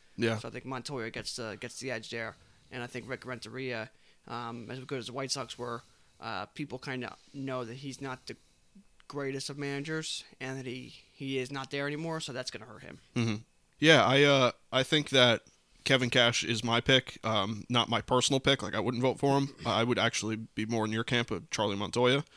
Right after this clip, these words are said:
Speaker 1: But I do think Kevin Cash is gonna win it just because I feel like they, the M L B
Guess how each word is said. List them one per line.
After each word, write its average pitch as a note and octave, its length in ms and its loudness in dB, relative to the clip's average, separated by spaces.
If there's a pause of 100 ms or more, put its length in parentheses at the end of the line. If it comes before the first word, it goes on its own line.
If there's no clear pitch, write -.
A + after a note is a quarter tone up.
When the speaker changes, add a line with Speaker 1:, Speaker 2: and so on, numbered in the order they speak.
(440)
Speaker 1:
But A#2 200 6
I B2 80 6
do C3 200 6
think C#3 200 2
Kevin C3 200 6
Cash C3 220 6
is - 60 0
gonna A2 180 0
win A#2+ 140 2
it B2 140 2
just A2+ 180 -2
because G#2+ 280 -2
I G#2 40 -2
feel A#2 180 0
like A2+ 160 0
they, G2 180 -2 (180)
the G2 80 -6
M G#2+ 100 -2
L G#2 80 -4
B A2 220 -2